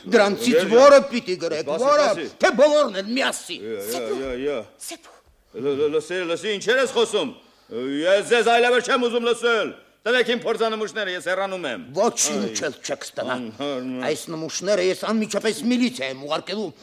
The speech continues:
Speaker 1: փորձաքննման։ Այն ժամանակ կտեսնենք, ընկեր S S։
Speaker 2: Միլիցիա։ Բա ափսոս չէ, ուրեմն կորան։ Ինչ կեղտոտ մարդիկ եք դուք։ Այսպիսի հարևաններ հետ ապրել կլինի։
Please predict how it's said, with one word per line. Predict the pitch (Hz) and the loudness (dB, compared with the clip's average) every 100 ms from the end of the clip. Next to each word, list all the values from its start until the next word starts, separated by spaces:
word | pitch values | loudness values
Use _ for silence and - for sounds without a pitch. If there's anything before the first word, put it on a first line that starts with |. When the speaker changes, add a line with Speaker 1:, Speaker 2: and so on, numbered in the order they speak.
| - | -8
Speaker 1:
փորձաքննման։ | - - - - 254 262 254 151 - - - | -4 -4 -6 -4 -4 -2 -2 -6 -10 -16 -4
Այն | 185 196 | -4 0
ժամանակ | 208 214 220 | 0 0 -2
կտեսնենք, | 226 220 233 139 - | -4 -4 -4 -6 -8
ընկեր | 185 147 165 127 - - | -10 -4 -6 -6 -8 -2
S | 185 - - | -2 -2 -4
S։ | 185 - - 123 | -4 -6 -12 -4
Speaker 2:
Միլիցիա։ | 180 202 220 226 226 294 339 339 - - _ _ _ _ 95 | 0 0 0 -2 2 4 4 2 -8 -20 _ _ _ _ -6
Բա | 160 208 | 0 2
ափսոս | 226 - 285 294 - | 2 0 -2 -2 0
չէ, | 247 269 330 - _ _ _ _ _ - | 0 0 -2 -8 _ _ _ _ _ -6
ուրեմն | 214 262 277 277 285 | -2 0 0 -2 -2
կորան։ | 294 240 175 170 160 _ _ _ _ _ _ _ | 0 0 -2 -6 -14 _ _ _ _ _ _ _
Ինչ | 170 220 262 247 - - | -6 -4 -4 -6 -10 -4
կեղտոտ | 254 262 254 - 269 262 262 | 2 4 2 2 4 4 2
մարդիկ | 247 262 262 247 254 254 | 0 2 2 2 -2 2
եք | 254 - | 2 4
դուք։ | 262 285 247 131 - - - - | 2 4 4 0 -6 -20 -14 -2
Այսպիսի | 190 220 240 254 | 2 2 2 4
հարևաններ | 247 262 262 262 262 262 | 6 6 4 4 4 4
հետ | 262 | 2
ապրել | 262 277 277 | 2 0 0
կլինի։ | 254 254 294 | 0 0 0